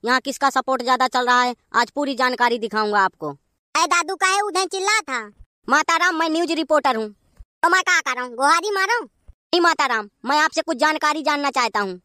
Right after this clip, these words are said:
Speaker 2: चलो आ महारनिया, मैं इतना सैतार ने आऊं। दस हजार एक से एक आ जाती गली में, हम जैसे हरियार उखा रहे, हम सैतारी ने आए हमें।
Speaker 1: माता राम, आपकी फोटो टीवी में दिखाई जाएगी।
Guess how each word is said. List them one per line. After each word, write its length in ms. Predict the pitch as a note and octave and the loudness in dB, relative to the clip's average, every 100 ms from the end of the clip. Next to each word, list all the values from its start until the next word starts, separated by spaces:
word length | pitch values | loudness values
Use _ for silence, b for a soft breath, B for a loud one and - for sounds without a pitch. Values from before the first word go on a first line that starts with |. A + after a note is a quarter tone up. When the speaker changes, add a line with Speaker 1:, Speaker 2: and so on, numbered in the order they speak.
| _ - _ D#4+ | _ -20 _ 0
Speaker 2:
चलो 160 | F4+ | 4
आ 140 | E4+ E4 | 4 2
महारनिया, 540 | E4 D#4+ D#4+ E4 G#4+ D4 | 0 -2 -2 -2 -2 -4
मैं 160 | C4 E4 | -4 -2
इतना 200 | D#4+ E4 | 0 0
सैतार 460 | E4 D#4+ D#4+ D4+ D4+ | 0 0 2 0 0
ने 120 | C#4+ | -4
आऊं। 240 | B3+ G#3+ G#3 _ _ _ _ _ _ | -4 -6 -12 _ _ _ _ _ _
दस 120 | A#3+ | 0
हजार 280 | D#4 F#4 F#4+ | 2 2 2
एक 180 | F#4+ - | 0 0
से 100 | F#4 | -2
एक 80 | E4+ | 2
आ 100 | E4+ | 0
जाती 280 | E4+ E4 D4+ | 2 -2 0
गली 260 | D4 B3 A#3+ | -2 0 -2
में, 80 | A#3 C4+ | -4 -4
हम 120 | E4 | 0
जैसे 240 | F4 F4+ | 2 4
हरियार 360 | F#4 F#4 F#4 F#4+ | 2 2 0 0
उखा 200 | F4+ D#4 | 0 0
रहे, 120 | C#4+ | 0
हम 140 | D4+ E4+ | -4 -2
सैतारी 400 | E4+ E4 E4+ F#4 | -2 -2 -2 0
ने 100 | F#4+ | 0
आए 140 | E4 | 0
हमें। 220 | B3+ G3+ G3+ _ _ - _ B3+ | 0 -4 -10 _ _ -20 _ 0
Speaker 1:
माता 180 | C4+ | 0
राम, 200 | E4 E4+ | 0 0
आपकी 240 | E4 - F4 | -2 -2 -2
फोटो 240 | D#4 D4+ | 0 0
टीवी 260 | E4+ D#4+ E4+ | -2 -4 -2
में 100 | E4 | -2
दिखाई 280 | D4+ D4 D4+ | -2 -2 0
जाएगी। 360 | C#4 A#3 G3+ | 0 0 -4